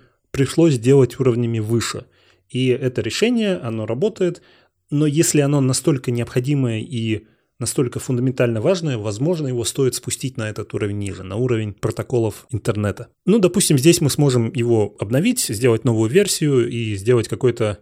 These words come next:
задел на будущее. Давайте взглянем ещё глубже. Все эти штуки работают на компьютерах, работают не на каком-то там абстрактном железе, а на слое кода, на слое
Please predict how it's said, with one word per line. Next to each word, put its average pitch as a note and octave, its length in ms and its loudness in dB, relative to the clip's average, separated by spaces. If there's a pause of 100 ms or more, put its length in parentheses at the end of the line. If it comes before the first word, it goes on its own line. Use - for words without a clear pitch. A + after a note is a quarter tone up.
задел A#2+ 500 2
на A2+ 100 0
будущее. D#3 640 2 (300)
Давайте D3+ 300 0
взглянем C3+ 440 0
ещё C3 240 -2
глубже. A#2+ 320 0 (400)
Все - 160 -2
эти F3+ 120 -4
штуки - 260 0
работают D3 400 0
на A#2+ 80 -4
компьютерах, E3+ 640 0 (100)
работают C3+ 460 2
не C3 100 0
на A#2+ 80 0
каком-то F3+ 380 -2
там C3 260 0
абстрактном C#3 480 -2
железе, A#2+ 540 2 (100)
а C#3+ 160 -2
на C3 540 -2 (100)
слое C3+ 640 4 (120)
кода, B2 360 2 (180)
на G#2 120 -2
слое B2+ 460 4